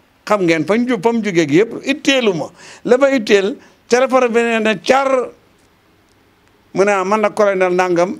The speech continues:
aide de camp au président de la République, Macky Sall. Yow Serigne Arabi Niass. Ma ne, waaw. Mu ne, jox ma Serigne bi. Ma ne ko, c'est lui-même. Mu ne ma, jox ma Serigne bi. Ma ne ko, c'est lui-même. Man la, man la. Mu ne, ah, baal ma Serigne bi wax naan c'est lui-même day gisaguma ko.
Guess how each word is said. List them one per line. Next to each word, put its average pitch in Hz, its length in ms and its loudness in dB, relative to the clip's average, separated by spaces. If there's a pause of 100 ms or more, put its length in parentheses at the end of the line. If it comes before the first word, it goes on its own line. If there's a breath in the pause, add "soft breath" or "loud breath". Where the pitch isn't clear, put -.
aide 175 180 -2
de 175 140 0
camp 180 160 -2
au 180 100 -2
président 165 440 -4
de 147 80 -2
la 147 120 2
République, 143 400 -6 (680)
Macky 156 300 -6
Sall. 131 200 -2
Yow 208 240 2
Serigne 196 300 -2
Arabi 170 320 0
Niass. 127 240 -2
Ma 151 160 -2
ne, 175 80 0
waaw. 170 320 2
Mu 175 140 -6
ne, 185 140 0
jox 214 140 0
ma 208 140 -4
Serigne 175 260 0
bi. 143 80 -2
Ma 175 140 0
ne 202 60 0
ko, 196 80 -2
c'est 220 160 0
lui-même. 196 460 0 (420 loud breath)
Mu 156 100 -2
ne 226 80 0
ma, 240 160 0
jox 254 180 2
ma 285 100 2
Serigne 269 300 0
bi. 269 140 0
Ma 196 140 -2
ne 208 80 -2
ko, 190 80 -4
c'est 254 160 -2
lui-même. 262 520 2
Man 269 180 2
la, 269 160 2
man 254 260 0
la. 294 200 0 (240 soft breath)
Mu 165 120 -2
ne, 190 40 4
ah, 208 160 2
baal 196 280 0
ma 220 100 -2
Serigne 208 300 -2
bi 180 100 0
wax 180 160 2
naan 170 180 0
c'est 190 120 -2
lui-même 180 340 0
day 160 180 0
gisaguma 170 360 -4
ko. 104 80 -14